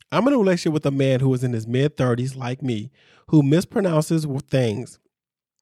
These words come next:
It could be something simple. Anyway, it could be something like spaghetti, a monosyllabic, syllabic, or a multisyllabic word. He does not have a speech impediment. I correct him because I don't want people sounding or looking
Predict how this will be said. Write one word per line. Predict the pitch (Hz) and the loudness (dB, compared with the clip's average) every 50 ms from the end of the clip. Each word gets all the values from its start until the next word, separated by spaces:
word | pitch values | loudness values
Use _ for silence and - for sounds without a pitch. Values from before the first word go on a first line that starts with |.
| _ - _ - | _ -20 _ -4
It | 165 160 | -2 0
could | 175 175 165 | 2 2 2
be | 156 | 2
something | 135 - - 151 151 151 - 202 196 | 0 2 0 0 0 2 0 -2 -2
simple. | - - - 165 151 151 - 160 151 - - _ | 0 0 0 0 0 0 0 -2 -2 -2 -2 _
Anyway, | 165 160 147 127 135 - | 4 4 6 4 4 2
it | 156 151 | 0 0
could | - 135 | 2 2
be | 135 165 202 | 2 2 0
something | 202 - 196 170 160 - 156 | 2 0 0 0 0 0 -2
like | 151 147 139 - | 0 0 -2 -4
spaghetti, | - - 143 139 135 131 120 107 107 110 123 135 - _ _ - - - - | -4 -6 -6 -2 0 0 0 0 -2 -4 -6 -8 -12 _ _ -20 -20 -20 -10
a | - 123 | -6 -4
monosyllabic, | 120 120 127 127 135 143 151 147 - - 151 143 156 - _ _ - - - 135 127 127 127 131 - 135 143 - - - - _ _ _ _ | 0 2 2 4 4 4 2 2 0 -2 -2 -2 -2 -6 _ _ -20 -8 -4 -2 -2 -2 -2 -2 -2 -2 -2 -2 -6 -18 -20 _ _ _ _
syllabic, | _ - - 156 160 190 208 208 294 311 - _ _ _ _ _ _ _ - - - _ | _ -8 -6 -6 -6 -6 -8 -10 -12 -14 -14 _ _ _ _ _ _ _ -20 -20 -6 _
or | 151 151 151 147 143 151 - | 6 8 8 8 8 6 4
a | 156 143 139 | 2 2 2
multisyllabic | 139 147 160 170 165 - 175 147 135 131 - - 143 127 123 117 113 113 120 147 - _ _ _ | 4 4 2 2 2 0 0 0 0 0 -2 -2 -2 -2 -2 0 0 -2 -2 -2 -6 _ _ _
word. | 147 123 120 117 110 107 107 117 139 - _ _ _ _ _ - _ _ | -4 -2 0 0 0 0 -2 -4 -8 -10 _ _ _ _ _ -20 _ _
He | - 151 147 | -4 -4 2
does | 143 143 139 135 | 4 4 4 4
not | 135 139 147 156 156 | 2 2 0 0 0
have | 156 160 165 175 | -2 -4 -2 -2
a | 180 185 | -4 -4
speech | - - - 240 233 - | -4 -6 -6 -6 -4 -4
impediment. | 160 135 - 131 110 90 78 - - _ _ _ _ _ _ _ _ - | -6 -4 -4 -4 -4 -4 -8 -12 -16 _ _ _ _ _ _ _ _ -2
I | 156 160 156 | -2 -2 0
correct | - - 147 151 180 220 - - | 0 0 2 2 2 2 2 -2
him | 202 | -4
because | 190 175 - 165 151 | -4 -2 -2 0 0
I | 151 147 | 2 2
don't | 143 139 135 | 2 0 0
want | 139 143 147 147 139 - _ | 0 0 0 0 -2 -4 _
people | - 151 143 - 151 139 | -6 -6 -6 -4 -8 -8
sounding | - - 147 139 131 131 131 139 143 147 | -6 -6 -4 -2 -2 0 0 -2 -4 -4
or | - 143 131 | -4 -6 -4
looking | 127 131 127 127 - 123 117 | -2 -4 -6 -6 -8 -12 -12